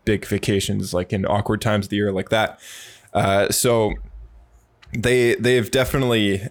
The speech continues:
been hit hard, uh, in the theme parks and stuff like that. And, and, you know, and actually that brings me on to my next bit of news. Uh,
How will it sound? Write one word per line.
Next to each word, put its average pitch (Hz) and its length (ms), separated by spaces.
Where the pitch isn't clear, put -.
been 110 180
hit 110 140
hard, 104 580
uh, 92 320
in 101 140
the 98 100
theme 107 220
parks 107 440
and 104 260
stuff - 220
like 117 120
that. 113 240
And, 113 220
and, 127 100
you 120 80
know, 110 100
and 123 240
actually 139 280
that 147 180
brings 143 240
me 110 100
on 113 140
to 107 60
my 101 140
next 107 360
bit 117 140
of 90 60
news. 104 520
Uh, 101 320